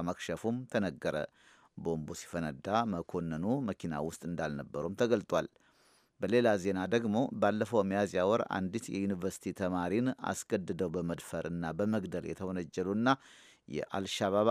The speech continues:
አባሎች ናቸው የተባሉ ሁለት ሰዎች በሞት እንዲቀጡ ዛሬ ማክሰኞ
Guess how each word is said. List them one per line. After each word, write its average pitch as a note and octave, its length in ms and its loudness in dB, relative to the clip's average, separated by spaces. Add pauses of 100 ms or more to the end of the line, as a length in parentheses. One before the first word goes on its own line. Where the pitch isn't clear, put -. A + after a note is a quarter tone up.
አባሎች G2 500 2
ናቸው F#2 440 -2
የተባሉ F#2+ 500 0
ሁለት A2 380 0
ሰዎች G#2 420 0 (120)
በሞት G#2 400 0
እንዲቀጡ F2+ 580 -4 (600)
ዛሬ E2 260 0
ማክሰኞ F#2 440 -2